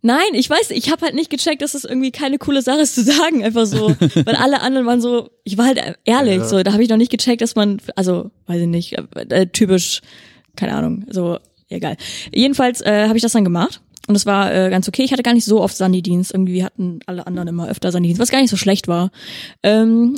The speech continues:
Speaker 1: und ansonsten, was gibt's noch zu erzählen, was ein bisschen what the fuck ist? Ich war, äh, Mentorin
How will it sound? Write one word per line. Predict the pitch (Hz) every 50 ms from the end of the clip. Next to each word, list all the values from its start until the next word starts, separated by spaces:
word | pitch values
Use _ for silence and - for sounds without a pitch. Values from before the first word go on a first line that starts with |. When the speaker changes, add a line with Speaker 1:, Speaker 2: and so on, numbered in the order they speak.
| - -
Speaker 1:
und | 202
ansonsten, | 202 202 196 202 226 247 - 269 285 294 285
was | 220 -
gibt's | 196 196 214
noch | 226 226
zu | - 254
erzählen, | 240 240 - - 240 247 254 240
was | 233 233 - -
ein | - - 214
bisschen | 208 226 220 233 220 214
what | 226 226
the | - 226
fuck | - 226 226 - -
ist? | - 220 220 - - - - - - - _ _ _
Ich | - - -
war, | 196 208 208 202 -
äh, | - 175 175 175 175 175
Mentorin | 175 175 170 175 170 - 240 247 277 277 302 320